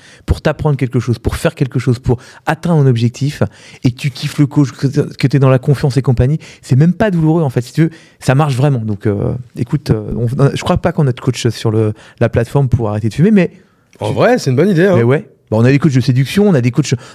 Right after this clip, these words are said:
Speaker 1: dans plein de domaines de la vie.
Speaker 2: Euh, carrément.
Speaker 1: Tu vois ?
Speaker 2: Bah, ça, il faut que tu le fasses, là.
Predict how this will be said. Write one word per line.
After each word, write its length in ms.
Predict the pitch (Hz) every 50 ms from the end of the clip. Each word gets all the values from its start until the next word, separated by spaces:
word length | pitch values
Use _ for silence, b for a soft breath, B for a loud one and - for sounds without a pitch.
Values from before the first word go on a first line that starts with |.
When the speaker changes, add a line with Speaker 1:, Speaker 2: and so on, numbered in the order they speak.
| B
Speaker 1:
dans 100 | - 98
plein 200 | - - 226 247
de 60 | 220
domaines 240 | 170 170 156 165 160
de 80 | 143 131
la 120 | 120 120
vie. 280 | 120 120 123 139 180 190 -
Speaker 2:
Euh, 220 | - 98 95 95 95 -
carrément. 400 | - - 101 104 135 170 185 151
Speaker 1:
Tu 40 | 117
vois ? 220 | 127 143 165 170 - _
Speaker 2:
Bah, 60 | 101
ça, 120 | - - 147
il 40 | -
faut 80 | -
que 40 | -
tu 100 | - 107
le 60 | 101
fasses, 240 | - 196 165 131 -
là. 120 | 120 98